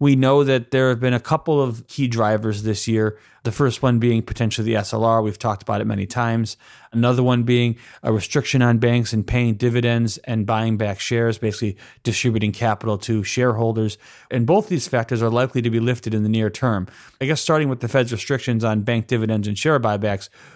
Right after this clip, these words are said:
we know that's ending on June thirtieth. We know from news here yesterday morning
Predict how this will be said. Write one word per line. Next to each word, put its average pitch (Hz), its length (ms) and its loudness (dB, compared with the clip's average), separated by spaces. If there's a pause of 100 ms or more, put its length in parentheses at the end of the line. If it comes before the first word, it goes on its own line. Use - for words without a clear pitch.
(100)
we 135 120 6
know 139 220 6
that's 147 280 2
ending 127 380 0
on 110 160 2
June 104 220 -2
thirtieth. 127 540 0 (340)
We 131 100 2
know 143 160 2
from 131 260 0
news 131 280 0
here 123 100 -2
yesterday 110 440 -2
morning 127 460 0